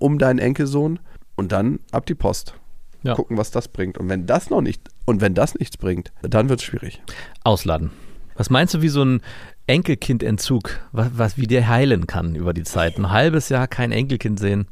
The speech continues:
Speaker 2: gerade wenn man so nah beieinander wohnt. Du glaubst gar nicht, wie schnell das geht, wie
Speaker 1: Nicht
Speaker 2: schnell
Speaker 1: mehr
Speaker 2: sie sagt,
Speaker 1: Oma grüßen.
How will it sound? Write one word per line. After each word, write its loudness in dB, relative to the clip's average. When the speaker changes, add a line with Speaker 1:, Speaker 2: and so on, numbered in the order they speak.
Speaker 2:
gerade 4
wenn 6
man 4
so 2
nah 4
beieinander 2
wohnt. 0
Du -2
glaubst 0
gar 2
nicht, 0
wie 0
schnell 2
das 0
geht, 0
wie 2
Speaker 1:
Nicht 2
Speaker 2:
schnell 4
Speaker 1:
mehr 4
Speaker 2:
sie 2
sagt, 4
Speaker 1:
Oma 4
grüßen. -2